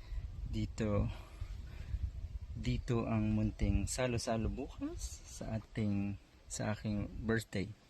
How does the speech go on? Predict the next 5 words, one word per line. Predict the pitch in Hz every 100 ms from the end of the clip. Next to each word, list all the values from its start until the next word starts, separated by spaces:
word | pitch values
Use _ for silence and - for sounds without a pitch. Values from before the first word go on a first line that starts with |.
| - - - - - - -
Forty-eight | - 120 120 123 117 123 123 120 - - - - - - - - -
birthday | 110 120 110 107 95
na | 90
po. | - - - - - - - - - - - - - - - - - - - - - - - - - - - - - -
Ito | -